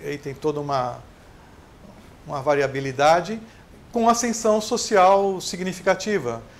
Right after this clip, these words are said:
sendo agora proprietários de restaurantes, de pequenas empresas, de, hum, agências de negócios, agências de turismo, bancos e digitais, inclusive, já criados por, por afrodescendentes. E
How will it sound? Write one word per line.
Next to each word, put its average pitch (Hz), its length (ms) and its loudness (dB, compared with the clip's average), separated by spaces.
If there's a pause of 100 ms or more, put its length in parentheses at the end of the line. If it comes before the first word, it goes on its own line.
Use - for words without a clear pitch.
sendo 175 240 -2
agora 165 240 4
proprietários 156 580 0
de 131 80 -8
restaurantes, 147 960 0
de 127 80 -12
pequenas 139 520 -4
empresas, 139 1000 0 (280)
de, 139 440 -4
hum, 127 280 -10 (680)
agências 160 480 -2
de 131 100 -8
negócios, 147 640 2
agências 156 460 0
de 135 80 -16
turismo, 165 400 -4
bancos 175 580 0
e 165 60 -6
digitais, 165 680 0
inclusive, 165 640 -10 (360)
já 160 240 4
criados 147 480 0
por, 135 360 -2 (260)
por 143 100 2
afrodescendentes. 143 1080 -2 (720)
E 170 1040 -4